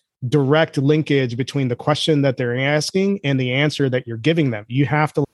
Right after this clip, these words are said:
take them through the journey of here's where your options are and point out all of those options. Because ninety percent of the time, the person asking the question is gonna have maybe one option in mind, and the key gap that needs to be closed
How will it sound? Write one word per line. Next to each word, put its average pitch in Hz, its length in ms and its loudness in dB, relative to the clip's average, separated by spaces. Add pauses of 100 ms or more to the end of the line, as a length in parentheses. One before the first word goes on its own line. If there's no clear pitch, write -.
take 156 240 -2
them 143 220 -2
through 143 240 0
the 123 100 -2
journey 123 640 0 (420)
of 123 420 -2
here's 165 640 2
where 143 800 0
your 131 260 -6
options 143 540 0
are 127 260 -4
and 123 200 -6
point 160 280 0
out 147 220 2
all 143 240 0
of 127 80 -6
those 123 200 -4
options. 143 520 -4 (380)
Because 151 140 2
ninety 202 260 2
percent 151 300 0
of 131 80 0
the 131 80 -4
time, 131 220 -6 (220)
the 143 80 0
person 208 300 0
asking 170 360 0
the 147 80 2
question 233 520 -4 (460)
is 160 180 2
gonna 165 180 2
have 156 260 0
maybe 147 300 0
one 147 360 -4
option 151 400 -4
in 135 160 -2
mind, 147 560 -4
and 135 600 -2
the 127 160 -2
key 165 580 0
gap 151 560 0
that 139 180 -2
needs 139 280 -4
to 135 80 -6
be 123 100 -4
closed 139 640 0